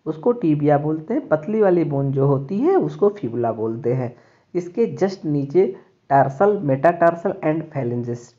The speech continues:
Talus bone आपको दिख रही होगी, वो आपको tarsal, metatarsal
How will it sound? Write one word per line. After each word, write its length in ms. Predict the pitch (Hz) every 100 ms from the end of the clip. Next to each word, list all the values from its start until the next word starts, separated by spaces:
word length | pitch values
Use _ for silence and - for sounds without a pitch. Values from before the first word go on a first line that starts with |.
| _
Talus 340 | 143 156 175 196
bone 240 | 180 185
आपको 280 | 175 175 165
दिख 280 | 135 147 175
रही 140 | 175
होगी, 360 | 175 175 233 294 - _ _ _ _ -
वो 140 | 180
आपको 520 | 220 - - - 330 359 262
tarsal, 380 | 220 - 208 254
metatarsal 680 | 135 - 170 175 175 175